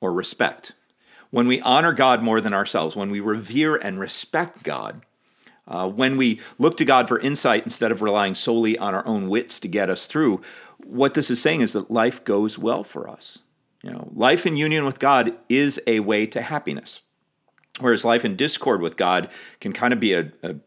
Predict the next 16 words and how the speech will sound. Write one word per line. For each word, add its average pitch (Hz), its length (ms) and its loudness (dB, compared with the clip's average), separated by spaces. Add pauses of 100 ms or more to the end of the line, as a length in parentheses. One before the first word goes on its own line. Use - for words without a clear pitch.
(140)
jumbled 110 520 0
and 82 200 -4 (200)
disconcerting 113 720 -4
mess, 104 260 -4
frankly. - 560 -16 (840)
The - 80 -10
psalmist 147 420 0
entreats 139 420 -6
people 120 400 -6
to - 200 -8
observe 107 460 -4
the 92 80 -4
ways 87 340 -4
of 80 80 -10
God, 78 280 -4
promising 151 520 -6